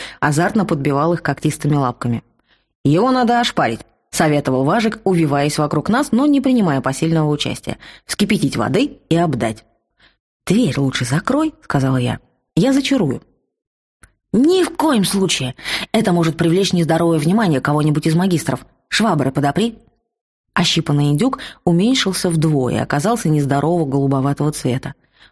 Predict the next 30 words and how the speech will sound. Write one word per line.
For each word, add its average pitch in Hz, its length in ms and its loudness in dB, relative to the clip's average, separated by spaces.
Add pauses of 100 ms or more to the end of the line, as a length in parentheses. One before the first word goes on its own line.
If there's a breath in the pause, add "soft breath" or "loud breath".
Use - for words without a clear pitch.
У 151 60 2
меня 202 200 2
зародилось 175 480 0
страшное 160 400 -2
подозрение, 156 540 0
что - 160 -4
какая-нибудь 170 520 0
сердобольная 147 600 2
бабулька 180 420 0
позволила 190 480 0
птичке 254 400 -4
умереть 165 300 0
своей 147 360 -2
смертью, - 520 -4 (400 loud breath)
а - 80 -2
затем 302 320 2
выкинула 180 420 0
в 143 60 -6
крапиву, 139 560 -2 (260)
а 143 100 0
Важик 202 280 0
подобрал. 123 500 -2 (720 soft breath)
"М, 311 320 4
ничего, 285 520 0
обмажем 269 480 2
глиной 294 380 2
и 214 40 0
положим 254 380 0
в - 40 -8
костёр, 156 500 -2